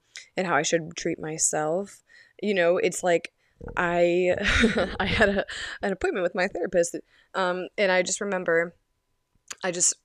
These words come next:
you know, went in to talk to her 'cause I have seen her for, like, five, four or five years, and she was like, you know, like, "Once you start to deal with things on the inside, that's when things on the outside of your life start to match up."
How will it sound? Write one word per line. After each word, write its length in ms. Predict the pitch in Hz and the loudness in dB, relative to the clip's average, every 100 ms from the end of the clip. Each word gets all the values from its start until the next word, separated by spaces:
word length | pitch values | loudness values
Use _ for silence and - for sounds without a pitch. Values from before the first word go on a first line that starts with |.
| - | -12
you 80 | 180 | -8
know, 100 | 156 | -4
went 200 | 165 170 | -4 -4
in 100 | 175 | -6
to 80 | 165 | -8
talk 220 | 190 202 | -8 -4
to 80 | 208 | -4
her 120 | 202 | -4
'cause 280 | 196 170 - _ | -2 0 0 _
I 380 | - 170 165 170 | -6 -2 -2 -4
have 160 | 175 165 - | -6 -8 -10
seen 280 | - 269 254 | -8 -6 -6
her 180 | 240 | -8
for, 80 | 220 | -6
like, 120 | 170 | -8
five, 320 | - 165 165 170 - | -6 -6 -6 -10 -10
four 180 | 185 190 | -4 -2
or 40 | |
five 140 | 185 | -2
years, 300 | 180 170 165 | -2 -2 -2
and 140 | 160 165 - - - | -6 -8 -16 -20 -18
she 140 | - 170 | -12 -8
was 140 | 156 | -6
like, 180 | 135 - | -6 -6
you 80 | 170 | -8
know, 300 | 147 147 143 | -6 -6 -6
like, 260 | 147 147 - | -6 -8 -10
"Once 240 | - 160 160 | -10 -8 -6
you 80 | |
start 220 | 160 170 - | -2 -2 -4
to 100 | 165 | -4
deal 200 | 165 156 | -2 0
with 160 | 160 | -2
things 260 | 147 147 160 | -4 -8 -8
on 80 | 143 | -6
the 140 | - | -4
inside, 440 | 160 - 147 135 | -2 -2 -2 -4
that's 220 | 135 139 - | -6 -8 -10
when 180 | 143 - | -14 -10
things 300 | - 151 147 | -4 -4 -6
on 100 | 151 | -16
the 80 | 143 - | -10 -4
outside 320 | 143 - 143 | -4 -4 -10
of 40 | |
your 120 | 143 | -12
life 180 | 139 95 | -10 -8
start 240 | - 139 - | -6 -6 -8
to 100 | 147 | -10
match 360 | 143 135 - | -8 -8 -6
up." 280 | 156 147 | -6 -6